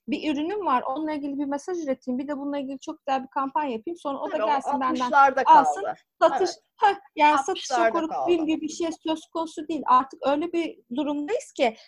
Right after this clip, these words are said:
Speaker 1: ya daha açık nasıl söyleyebilirim? Instagram'da gezerken alışveriş yapıyorum yani.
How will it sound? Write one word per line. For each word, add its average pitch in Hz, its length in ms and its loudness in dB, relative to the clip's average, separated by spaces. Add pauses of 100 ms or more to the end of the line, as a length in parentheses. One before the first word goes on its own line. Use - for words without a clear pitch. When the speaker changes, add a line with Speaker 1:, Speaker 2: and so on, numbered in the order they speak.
(100)
Speaker 1:
ya 240 160 2
daha 262 240 6
açık - 320 -4
nasıl 349 200 -6
söyleyebilirim? 220 800 -4
Instagram'da 311 720 0
gezerken 294 600 0
alışveriş 269 580 -4
yapıyorum 185 440 -6
yani. 170 240 -14